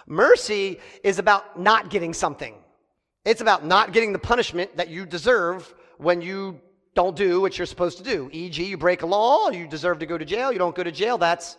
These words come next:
mercy. Mercy is about not getting something, and grace, grace, grace is a whole nother thing.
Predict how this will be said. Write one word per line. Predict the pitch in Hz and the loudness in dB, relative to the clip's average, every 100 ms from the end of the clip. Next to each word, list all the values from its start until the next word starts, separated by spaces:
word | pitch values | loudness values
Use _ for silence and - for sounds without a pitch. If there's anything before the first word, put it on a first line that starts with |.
| _ | _
mercy. | - 104 - - _ _ _ _ _ _ _ | -20 -18 -20 -20 _ _ _ _ _ _ _
Mercy | 208 294 - 247 | 4 4 2 -4
is | 202 | 0
about | 214 220 175 | 0 -2 -6
not | 190 247 277 190 | 4 4 4 0
getting | 190 180 165 | -4 -4 -6
something, | - 156 - 170 208 196 | -2 -2 -2 -12 -12 -12
and | 160 156 | -10 -8
grace, | 139 320 311 254 - - - | 2 2 2 -4 -6 -8 -10
grace, | - 127 - 180 135 - - - - - _ _ _ _ _ _ _ _ _ _ _ _ | -14 -16 -14 -14 -16 -20 -20 -20 -20 -20 _ _ _ _ _ _ _ _ _ _ _ _
grace | - 165 285 - | -4 -2 -2 -8
is | 147 | -10
a | 139 | -10
whole | - 185 | -6 -4
nother | 180 139 | -4 -6
thing. | 131 190 240 143 | -6 -6 -8 -10